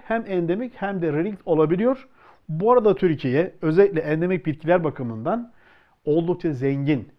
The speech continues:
Çünkü yer şekilleri çeşitli, aynı zamanda iki yarımadadan oluşuyor. Bu çeşitlilik bitki örtüsünün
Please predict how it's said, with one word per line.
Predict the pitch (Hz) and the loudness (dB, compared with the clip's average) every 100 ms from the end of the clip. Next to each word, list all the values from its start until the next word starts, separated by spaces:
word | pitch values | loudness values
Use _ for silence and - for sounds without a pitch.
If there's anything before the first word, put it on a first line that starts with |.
| _ - | _ -12
Çünkü | - 254 - 196 196 | -4 -2 2 0 0
yer | 143 160 - | 4 6 6
şekilleri | 196 170 147 117 110 _ _ _ - | 2 0 0 -2 -6 _ _ _ -16
çeşitli, | - 147 214 208 226 233 - _ _ _ _ 160 | -8 -6 -4 0 0 0 -16 _ _ _ _ -4
aynı | 180 196 175 | -2 -2 -2
zamanda | 147 135 120 113 - _ _ - | -4 -6 -8 -10 -14 _ _ -12
iki | 127 185 | -4 2
yarımadadan | 185 196 202 202 208 | 2 2 2 2 2
oluşuyor. | 202 208 - 214 214 - _ - _ - | 2 2 4 4 2 -4 _ -20 _ -2
Bu | 226 | -2
çeşitlilik | - 233 - - 214 226 - - | 0 -4 -4 -6 -4 -4 -6 -12
bitki | 143 156 170 240 | -8 -6 -6 0
örtüsünün | 202 180 180 - 165 233 | 0 0 -6 -6 -6 -6